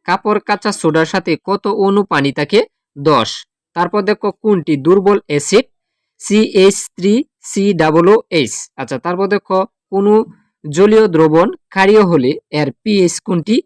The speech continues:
সাত দশমিক পাঁচ। আচ্ছা, তারপর দেখো, নিচের কোনটি টেবিল লবণ?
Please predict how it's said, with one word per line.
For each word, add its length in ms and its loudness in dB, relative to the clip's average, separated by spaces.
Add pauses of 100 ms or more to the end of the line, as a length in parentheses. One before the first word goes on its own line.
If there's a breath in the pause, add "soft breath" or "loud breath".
(260)
সাত 320 -4
দশমিক 520 -2
পাঁচ। 240 -4 (580)
আচ্ছা, 320 -6
তারপর 300 -2
দেখো, 340 0 (540)
নিচের 460 2
কোনটি 420 -2 (380)
টেবিল 380 2
লবণ? 280 2